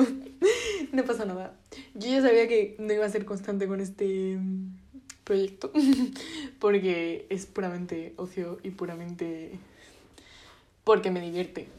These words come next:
Entonces, como que, pues, lo hago cuando me apetece y ya está. Y no pasa nada. En fin, pues eso. Eh, este, este episodio que voy a hacer hoy, eh, sí que lo llevaba como pensando desde hacía bastante tiempo. Entonces viene como, yo creo que bastante cargado,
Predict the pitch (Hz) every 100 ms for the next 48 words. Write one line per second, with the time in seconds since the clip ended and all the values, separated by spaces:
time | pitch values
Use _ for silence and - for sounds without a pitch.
0 | - - 185 180 180 - 180 175 - -
1 | - _ 190 190 175 180 180 185 175 175
2 | - 208 294 - - 302 - - - -
3 | _ 285 269 202 185 165 262 - - -
4 | - - - - - 320 320 254 220 247
5 | 214 175 - 226 214 208 202 196 196 196
6 | - - 277 311 339 269 262 311 294 277
7 | 254 240 226 233 262 269 202 190 190 202
8 | 381 - - - - _ - 214 202 202
9 | 233 240 226 226 196 214 214 202 202 202
10 | 196 202 190 196 190 190 196 202 196 202
11 | 196 180 196 202 294 269 202 202 220 202
12 | 202 185 - - - - - - 220 226
13 | 226 208 202 214 202 196 185 190 226